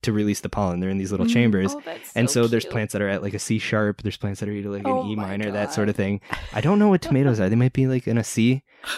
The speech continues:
Speaker 1: But they're,
Speaker 3: <laughs>
Speaker 1: it's really fun to watch 'cause if you sit, you'll, you'll watch and, and you'll see it, like, spray down onto them.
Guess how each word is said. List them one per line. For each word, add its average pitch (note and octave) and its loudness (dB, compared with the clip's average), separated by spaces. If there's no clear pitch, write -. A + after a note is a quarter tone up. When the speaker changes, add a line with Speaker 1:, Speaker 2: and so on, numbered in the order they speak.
Speaker 1:
But - 2
they're, E3 6
Speaker 3:
<laughs> - -4
Speaker 1:
it's D#3 4
really G3+ 6
fun G3 2
to E3 4
watch G3 4
'cause C#3+ 2
if C#3 0
you D3+ 2
sit, D3+ 2
you'll, A#2+ 2
you'll A2 0
watch A2 0
and, C#3+ -2
and B2 2
you'll A#2+ 0
see C#3 -2
it, A#2+ -4
like, G#2+ -4
spray A2+ -8
down G#2+ -6
onto G2 -4
them. F#2 -8